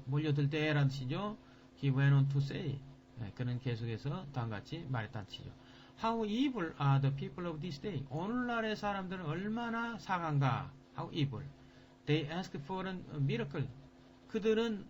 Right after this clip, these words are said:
어, 이 기적을 요구한다, 이 말이요. 그러나 none will be given them. 어떠한, 여기서 난 다음에 난 뭐가 생략됐다고 봐야 돼요? 미러클이 생략됐다고 봐야 돼요. 어떠한 기적도 그들에게 주어지지 않을 것이다.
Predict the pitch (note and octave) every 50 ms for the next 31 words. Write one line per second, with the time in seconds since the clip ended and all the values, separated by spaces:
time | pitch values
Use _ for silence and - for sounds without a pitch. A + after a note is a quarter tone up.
0 | - - D#3 D#3 C#3+ C#3 C3+ C3+ C#3 D#3+ D#3+ D#3 C#3+ C#3 C#3 C#3 F3+ A#3+ A#3+ A#3+
1 | A3+ G#3+ G3 F#3+ F3 F3+ E3 D3+ C#3 C3+ C3 B2 A#2 A2 G#2 F#2 F2 F#2+ - D3
2 | F3+ - - - - D#3 D3 D3 D3+ D3 C#3+ C#3 A2 - - - - - - -
3 | - C3 C3+ C#3+ D#3 D#3+ D#3+ E3 E3 D#3+ D#3+ D3+ D3 D#3 C#3 C#3 F3+ G#3+ G#3+ G3+
4 | D3+ C3 B2+ B2+ B2 A#2 G#2+ F#2+ F#2 - - - - - - - - D3 D#3 E3+
5 | C#3+ C#3+ G#3+ G#3+ F#3+ F#3 G#3+ G#3+ G3 - - E3 E3+ F3 F3 F#3 F3+ E3+ D3+ D3+
6 | D#3+ E3+ F3+ E3+ C#3+ D3+ D#3 D#3+ E3+ D#3 C#3 C3+ D3 E3 F3+ F#3+ F3 D#3+ E3+ F3
7 | F3 E3 D3 D#3+ D#3+ D#3 C#3+ D3+ C#3+ - D3+ D3 C#3+ C#3+ C#3 C#3 C3 C#3 F3+ F#3
8 | - - - - - - - - - F#3+ G#3 A3 G#3+ - F#3+ C#3+ D#3 F3 E3 D3+
9 | D3 D3+ C#3+ C#3+ C#3 B2+ B2+ A#2+ G#2+ F#2 F2 G2+ C#3+ F3+ - C#3+ C#3+ - - -
10 | - - - - - - - - - - - - - - - - D#3+ E3 F#3+ G#3
11 | G#3 - - A#3+ B3 A#3+ G3 G#3+ A#3 A3 G#3 - - F#3 F3+ F#3 F3+ - - -
12 | F3+ F3+ F#3+ G3 G3+ F#3 F#3 - F3+ D#3 E3 E3 E3 D3+ D#3 D3 - D#3 D#3 C#3+
13 | C#3 C3+ C#3 B2+ A#2+ A#2 A#2+ A2 - - G#2+ G2